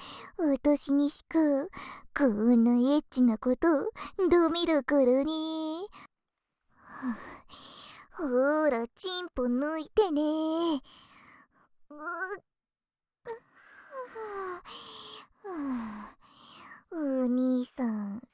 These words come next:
すっごい来そうだったけど、ちゃんと我慢できて偉かったね。一番いいの、期待して待っててね。うひ。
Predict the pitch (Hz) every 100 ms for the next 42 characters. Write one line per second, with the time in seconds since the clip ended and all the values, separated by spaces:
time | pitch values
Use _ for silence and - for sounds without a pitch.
0 | - - - 254 202 _ - - 220 381
1 | 440 - - 320 254 254 247 - 247 -
2 | 247 294 277 349 - _ _ _ - -
3 | 320 233 240 - 262 - 311 302 269 226
4 | 226 285 - - - 311 277 453 _ -
5 | 381 294 277 302 254 214 - 254 330 339
6 | 349 349 349 415 _ _ _ _ _ _
7 | _ _ 294 214 - - 240 247 247 240
8 | - 311 254 233 294 294 285 - - -
9 | _ _ - - - 226 220 262 - 339
10 | 330 392 - 494 - 254 381 392 392 392
11 | - _ - 427 - -